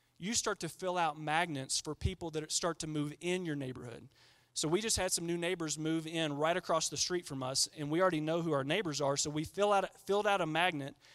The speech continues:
went over to their house and said, "Hey, we understand it's really hard to get to know people. It's un-, it's hard to get to know everybody's names of people who live around you, so here's a magnet with everybody's names who lives around you."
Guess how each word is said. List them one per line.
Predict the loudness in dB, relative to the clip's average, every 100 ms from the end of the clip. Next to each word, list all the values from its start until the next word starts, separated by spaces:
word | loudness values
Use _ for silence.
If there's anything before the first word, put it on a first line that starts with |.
| _
went | -2 0
over | 0
to | 0 0
their | 0
house | -2 0 0
and | 0
said, | 0 2
"Hey, | 2 4 2 -2 -18 -20 -4
we | 0
understand | 2 4 4
it's | 4 0 -2
really | 2 4 4
hard | 4 4
to |
get | 2 0
to | 2
know | 2
people. | 2 -2 -4 -4
It's | -4 -4
un-, | -6 -6
it's | -6 -2
hard | -2
to | -2
get | -6
to |
know | -2
everybody's | 0 2 2 2
names | 0 0 -2 -4
of | -4
people | -6 -6
who | -6
live | -6
around | -4 -4 -4
you, | -8 -12 -14 -20
so | -14
here's | -6 -4 -4
a |
magnet | -2 -2 -2 -6
with | -12 -10
everybody's | -8 -4 -2 -2 -4
names | -6 -6 -8
who | -8
lives | -8 -10
around | -12 -12 -14
you." | -16